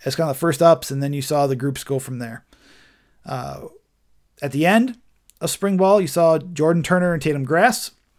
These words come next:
And then it was, I, from what it looked like, it was Jake Chaney and Muma Jungmeta then at, uh, for the second group up. And so,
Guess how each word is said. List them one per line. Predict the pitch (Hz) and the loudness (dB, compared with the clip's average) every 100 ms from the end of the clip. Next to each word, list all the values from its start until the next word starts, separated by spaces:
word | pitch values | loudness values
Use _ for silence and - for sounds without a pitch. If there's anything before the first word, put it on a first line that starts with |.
| _ _ _ _ _ | _ _ _ _ _
And | 135 147 | -6 -2
then | 170 175 170 | 0 0 0
it | 143 | -2
was, | 147 147 135 - | -2 -2 -4 -8
I, | 139 131 _ - | -10 -10 _ -14
from | 156 | -6
what | 156 160 | -2 0
it | |
looked | 170 190 | 0 2
like, | 214 - | 2 2
it | |
was | 156 143 127 - | -2 -2 -4 -10
Jake | 135 151 - | -6 -4 -2
Chaney | 170 185 180 | 0 2 2
and | 160 156 | -2 -2
Muma | 165 156 | -4 -2
Jungmeta | 160 160 156 156 | -4 0 0 2
then | 156 180 165 - _ - _ _ - | 2 2 0 -8 _ -20 _ _ -8
at, | 139 - | -6 -6
uh, | 131 131 120 | -6 -6 -6
for | 131 | -8
the | 123 | -4
second | 185 196 190 | -2 -2 2
group | 202 202 | 2 4
up. | 196 190 - _ _ _ _ _ - | 2 2 -4 _ _ _ _ _ -10
And | 151 | -8
so, | 139 156 156 151 | -2 2 4 2